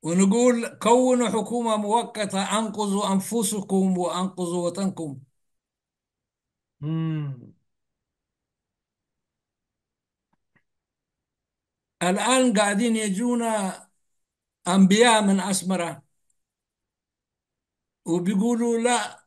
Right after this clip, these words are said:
Speaker 1: حكومة مؤقتة تجي ل-، في النهاية بعد ما نشيل وطنكم من جديد". ونقول: "آه، هقراو حيلي"،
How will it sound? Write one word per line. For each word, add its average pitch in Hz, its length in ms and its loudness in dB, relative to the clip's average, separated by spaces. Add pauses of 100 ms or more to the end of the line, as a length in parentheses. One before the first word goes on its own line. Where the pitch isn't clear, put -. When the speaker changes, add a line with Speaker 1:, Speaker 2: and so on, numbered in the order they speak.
(600)
Speaker 1:
حكومة 233 540 0
مؤقتة 226 540 0
تجي 214 400 0
ل-، 190 340 -2
في 196 100 -2
النهاية 208 760 2 (380)
بعد 202 340 2
ما 202 140 4
نشيل 196 380 2
وطنكم 185 560 -2
من 175 140 2
جديد". 165 500 -2 (2000)
ونقول: 190 760 -2 (600)
"آه، 196 840 -6 (180)
هقراو 202 680 4
حيلي"، 214 680 -2